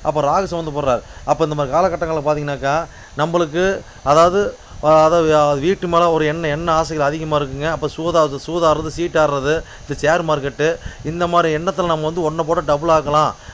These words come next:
அப்படிங்கிற எண்ணத்தை ஏற்படுத்தி கொடுக்குற இந்த மாதிரி காலகட்டங்கள்ல பார்த்து உஷாரா சூதானமா கையாளணுங்க. அதே மாதிரி பாத்தீங்கன்னாக்கா இந்த மாதிரி காலகட்டங்கள்ல நம்ம வண்டியில ப-, வண்டியில பயணம் செய்யறது, ஒரு அரசியல்ல பயணம் செய்யறது, ஓகேங்களா? இது எல்லாம் பாத்தீங்கன்னாக்கா இது நம்ம காலகட்டங்கள்ல ஒரு காதலியோட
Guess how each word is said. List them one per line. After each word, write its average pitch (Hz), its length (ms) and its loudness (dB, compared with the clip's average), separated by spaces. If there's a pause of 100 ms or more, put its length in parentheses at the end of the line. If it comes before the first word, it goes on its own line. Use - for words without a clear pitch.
(100)
அப்படிங்கிற 160 360 -4
எண்ணத்தை 151 300 -4
ஏற்படுத்தி 143 280 -4
கொடுக்குற 139 200 -6
இந்த 135 100 -6
மாதிரி 131 160 -2
காலகட்டங்கள்ல 143 600 -2
பார்த்து 143 200 -2
உஷாரா 143 280 -4
சூதானமா 147 360 -4
கையாளணுங்க. 131 540 -4 (420)
அதே 170 200 0
மாதிரி 180 180 0
பாத்தீங்கன்னாக்கா 151 400 -2
இந்த 156 100 -6
மாதிரி 139 140 -4
காலகட்டங்கள்ல 151 600 -2 (480)
நம்ம 175 280 2
வண்டியில 170 380 0
ப-, 156 240 2
வண்டியில 165 340 -2
பயணம் 156 220 -4
செய்யறது, 143 300 -2 (120)
ஒரு 143 120 2
அரசியல்ல 175 360 -4
பயணம் 147 240 -4
செய்யறது, 135 320 -2 (420)
ஓகேங்களா? 151 360 0 (340)
இது 160 60 -4 (100)
எல்லாம் 180 260 0
பாத்தீங்கன்னாக்கா 156 460 -2
இது 156 180 -8
நம்ம 151 180 -6
காலகட்டங்கள்ல 151 640 -2 (440)
ஒரு 156 160 0
காதலியோட 175 420 0